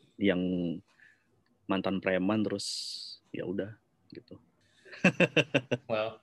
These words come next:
Speaker 2: film berikutnya nih, kita ada di film titipan dulu nih. Film titipan
Speaker 1: Apa tuh?
Speaker 2: yang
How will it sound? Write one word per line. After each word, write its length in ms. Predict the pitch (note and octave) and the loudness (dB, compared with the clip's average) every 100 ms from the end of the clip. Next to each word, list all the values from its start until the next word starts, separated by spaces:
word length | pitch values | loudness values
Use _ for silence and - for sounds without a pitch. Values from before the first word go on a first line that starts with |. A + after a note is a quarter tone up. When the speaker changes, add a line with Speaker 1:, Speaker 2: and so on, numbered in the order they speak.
| - | -2
Speaker 2:
film 720 | - F3 F#3+ F#3+ G3 G3+ G3 | 6 10 10 10 8 8 8
berikutnya 320 | G3+ G#3+ A3+ | 8 8 8
nih, 160 | C4 B3+ | 6 4
kita 320 | A3+ A3 - | 6 4 6
ada 160 | E3+ F3 | 6 6
di 160 | E3+ | 4
film 160 | F3 E3 | 2 4
titipan 400 | D#3+ D#3 D#3 D3+ | 4 4 4 6
dulu 160 | D#3 | 4
nih. 480 | E3 D3+ B2 - - - | 6 4 4 -2 -12 -10
Film 320 | - B2+ B2 | -6 -4 -2
titipan 480 | B2+ B2+ B2 B2+ B2 | -2 -2 2 6 8
Speaker 1:
Apa 80 | G2+ | 8
tuh? 80 | B2 | 8
Speaker 2:
yang 240 | B2 | 8